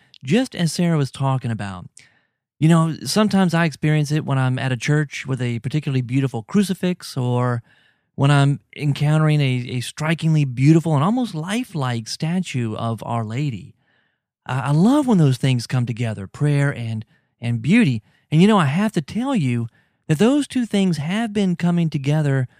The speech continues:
for me, uh, a lot recently, since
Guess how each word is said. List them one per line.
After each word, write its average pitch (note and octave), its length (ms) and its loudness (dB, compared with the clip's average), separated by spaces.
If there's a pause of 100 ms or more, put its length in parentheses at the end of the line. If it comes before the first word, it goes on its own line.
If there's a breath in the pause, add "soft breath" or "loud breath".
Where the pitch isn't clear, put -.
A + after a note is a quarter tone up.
for G#3+ 320 2
me, D3 460 2 (440)
uh, C3+ 380 -4
a C#3 140 -2
lot G3+ 560 -2 (920)
recently, D3 840 -2
since A3 340 0